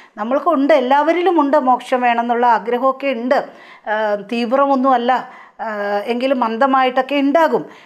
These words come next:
പക്ഷേങ്കിൽ അത് ഇതിനാലെല്ലാം മറയ്ക്കപ്പെട്ടിരിക്കുകയാണ്. അപ്പോൾ, ആ, എന്താ വേണ്ടത്? ഒരിക്കണം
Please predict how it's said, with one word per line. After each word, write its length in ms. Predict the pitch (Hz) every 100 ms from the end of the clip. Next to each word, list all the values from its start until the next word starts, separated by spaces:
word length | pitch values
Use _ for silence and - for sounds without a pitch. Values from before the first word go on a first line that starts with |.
| _
പക്ഷേങ്കിൽ 440 | 202 - 277 285 294
അത് 140 | 262
ഇതിനാലെല്ലാം 840 | 262 277 330 339 330 285 311 339
മറയ്ക്കപ്പെട്ടിരിക്കുകയാണ്. 1080 | 269 240 240 302 277 262 247 233 254 240 196
അപ്പോൾ, 600 | 185 - - - 330 311
ആ, 540 | - 240 233 226 220 220 - - - _ - 247
എന്താ 360 | 226 247 302
വേണ്ടത്? 600 | 311 285 285 302 311 302 - -
ഒരിക്കണം 580 | 240 254 285 294 330 262